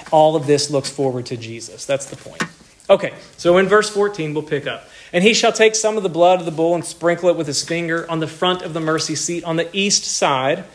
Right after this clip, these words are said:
And in front of the mercy seat, he shall sprinkle some of the blood with his finger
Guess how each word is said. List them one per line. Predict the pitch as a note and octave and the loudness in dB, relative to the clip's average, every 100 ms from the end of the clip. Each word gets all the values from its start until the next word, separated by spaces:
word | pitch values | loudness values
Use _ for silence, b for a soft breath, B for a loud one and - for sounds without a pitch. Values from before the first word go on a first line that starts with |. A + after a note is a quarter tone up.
| B B B B | B B B B
And | F3 | 0
in | F#3 | 2
front | G3 G#3+ | 2 2
of | G#3 | 2
the | G3+ | 2
mercy | G3+ G3 D#3+ | 2 0 -2
seat, | - D3+ D3+ | -2 -4 -4
he | E3 | -4
shall | F3 D3 | -2 -2
sprinkle | - F#3 F3 | -2 -4 -4
some | - D#3 | -4 -4
of | D3 | -4
the | |
blood | C#3 C#3+ C#3 | 0 2 2
with | C#3 | 0
his | C#3 | -6
finger | - C#3+ C3+ C3 | -4 -4 -4 -6